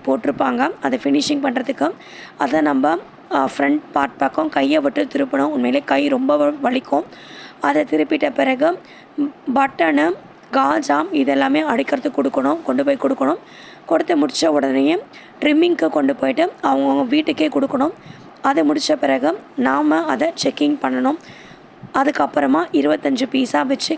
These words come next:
கட்டணும். கால்குலேஷன் கரெக்டா வரணும். இல்லைனா கண்டிப்பா அந்த அறுநூறு பீஸ் வாரத்துக்கு ஆயிரத்தி இரநூறு பீஸுன்றதை திருப்பியும் நம்ம தான் அதை பிரிச்சு கவுண்ட் பண்ணணும். அதை எடுத்துட்டு போயிட்டு டெலிவரிக்கு கொடுக்கணும்.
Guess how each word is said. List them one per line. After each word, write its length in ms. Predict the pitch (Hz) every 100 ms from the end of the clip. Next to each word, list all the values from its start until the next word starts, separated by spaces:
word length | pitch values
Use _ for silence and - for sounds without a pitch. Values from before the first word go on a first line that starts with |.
| -
கட்டணும். 460 | 254 - 285 277 392 - - - -
கால்குலேஷன் 640 | 269 262 320 339 320 320 339
கரெக்டா 400 | 285 277 - - 311
வரணும். 340 | 285 262 302 -
இல்லைனா 460 | 262 277 294 320 -
கண்டிப்பா 520 | 254 277 294 311 320
அந்த 200 | 285 285
அறுநூறு 520 | 247 262 277 302 277
பீஸ் 280 | 285 285 330 311 - - -
வாரத்துக்கு 540 | 254 254 302 294 - 311
ஆயிரத்தி 440 | 294 294 311 302
இரநூறு 320 | 277 262 262 254
பீஸுன்றதை 520 | 285 269 294 262 247 392 - - - -
திருப்பியும் 440 | 294 311 285 330
நம்ம 380 | 285 247 262 302
தான் 160 | 320 320
அதை 200 | 262 254
பிரிச்சு 480 | 277 277 302 - 311 - -
கவுண்ட் 240 | 269 269 269
பண்ணணும். 300 | 262 247 330 - - - - -
அதை 300 | 302 277 311
எடுத்துட்டு 400 | 294 285 - 302
போயிட்டு 300 | - 254 349 415 - -
டெலிவரிக்கு 560 | 254 269 294 285 - 269
கொடுக்கணும். 340 | 277 277 285